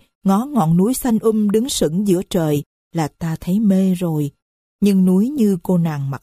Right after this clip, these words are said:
yếm, ngó đằng trước có áo, nhưng đằng sau lồng lộng thịt da. Ảo tưởng chấm dứt khi bắt đầu bước lên những bậc thang đầu tiên lên núi. Nơi có cây thì không có lối mòn, chỗ có đường đi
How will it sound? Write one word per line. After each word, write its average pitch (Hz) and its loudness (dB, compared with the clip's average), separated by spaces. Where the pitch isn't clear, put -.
yếm, 180 2
ngó 233 0
đằng 196 -2
trước 262 -2
có 220 -4
áo, 202 -4
nhưng 226 0
đằng 190 0
sau 208 -2
lồng 170 0
lộng 135 -4
thịt - -6
da. 170 -2
Ảo 156 -4
tưởng 165 -2
chấm 226 -4
dứt 277 -2
khi 202 0
bắt 220 -4
đầu 165 0
bước 180 -2
lên 190 2
những 170 -2
bậc 180 -4
thang 208 -2
đầu 170 0
tiên 185 2
lên 175 2
núi. 196 -2
Nơi 196 2
có 208 -6
cây 190 0
thì 160 0
không 180 0
có 196 -2
lối 208 -2
mòn, 175 0
chỗ 170 2
có 262 -4
đường 180 2
đi 226 2